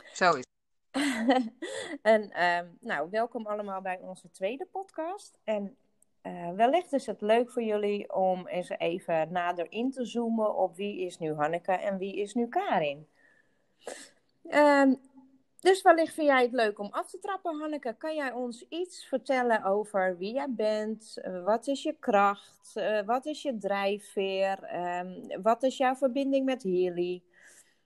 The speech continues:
Speaker 2: Kan
Speaker 1: Hmm.
Speaker 2: jij, kan jij eens eventjes, eh, van start, eh, gaan? Zou je dat leuk vinden?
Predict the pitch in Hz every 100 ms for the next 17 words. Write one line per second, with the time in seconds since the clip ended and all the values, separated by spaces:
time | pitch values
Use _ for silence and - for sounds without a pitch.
0 | _ _ _ _ _ - 208 359 349 -
1 | - _ _ - - 311 294 294 277 233
2 | 240 - 226 220 220 214 214 - 190 190
3 | - 170 160 170 - - 175 170 226 214
4 | 208 202 151 156 - 151 -